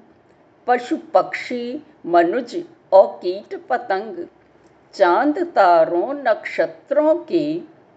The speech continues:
रंग रूप कार्य जान जाते। ये सब बाहरी चीज़ें हैं, पर इनका रचेता चालक कौन, प्राण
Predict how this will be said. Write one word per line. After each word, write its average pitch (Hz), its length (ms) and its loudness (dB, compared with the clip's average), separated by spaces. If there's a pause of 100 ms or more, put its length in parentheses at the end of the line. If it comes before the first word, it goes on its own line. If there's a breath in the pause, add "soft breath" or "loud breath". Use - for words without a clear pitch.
(320)
रंग 160 300 0 (100)
रूप 214 460 -6 (520)
कार्य 180 520 2 (340)
जान 247 440 0
जाते। - 580 -2 (400)
ये 156 180 -6
सब 202 340 -4
बाहरी 147 420 -6
चीज़ें 131 380 -10
हैं, 113 220 -12 (1200)
पर 247 360 0 (500)
इनका 339 520 2
रचेता 190 840 0 (720)
चालक 214 560 4 (160)
कौन, 160 320 2 (960)
प्राण 185 360 4